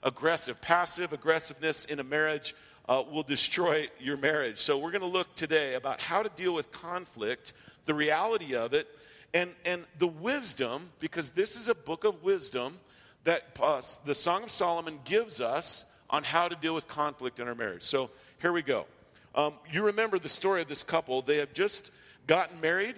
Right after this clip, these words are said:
They've consummated their marriage. Of course, that was blissful and wonderful and everything is great.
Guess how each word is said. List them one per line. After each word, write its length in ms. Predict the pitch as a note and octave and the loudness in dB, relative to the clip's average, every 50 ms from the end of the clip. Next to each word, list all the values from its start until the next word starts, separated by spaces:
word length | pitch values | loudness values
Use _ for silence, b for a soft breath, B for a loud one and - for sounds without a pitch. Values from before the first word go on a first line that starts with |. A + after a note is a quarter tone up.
| - - - - | -14 -20 -6 -2
They've 200 | C#3+ C#3+ C#3 - | -2 -2 -2 -2
consummated 680 | - - F3+ F#3+ G3 - - G3 F#3+ F3+ F3+ F#3 F3+ D#3+ | -4 -2 0 0 0 0 -2 -2 0 0 0 0 0 0
their 140 | E3 E3 D#3 | 0 0 0
marriage. 420 | C#3 D3 E3 F#3 G#3+ B3 B3 - | 2 2 2 2 2 0 -2 -4
Of 100 | D3+ C3+ | -8 -10
course, 280 | - - E3 D#3+ - - | -2 0 0 0 0 0
that 200 | - D#3+ D3+ A2 | 0 0 2 0
was 140 | D3 C3 A2 | -2 -6 -8
blissful 540 | G#2 C#3 E3+ G3+ - - - - G#3 G3+ E3+ | -4 -2 0 0 0 -2 -2 -2 -2 -2 -2
and 120 | D3 C3+ | -2 0
wonderful 480 | D3 F3+ G3 G#3 G#3 - - G3 G3 D#3+ | 0 0 0 0 -2 -2 0 0 0 0
and 80 | D3+ | 0
everything 380 | E3 F#3 G3 G3+ - G3 F3+ E3 | -2 -2 -2 -2 -2 -2 -2 -2
is 140 | D3 B2 - | -4 -8 -6
great. 340 | - D3+ F3 F#3+ G#3+ A3+ | 0 2 2 2 2 0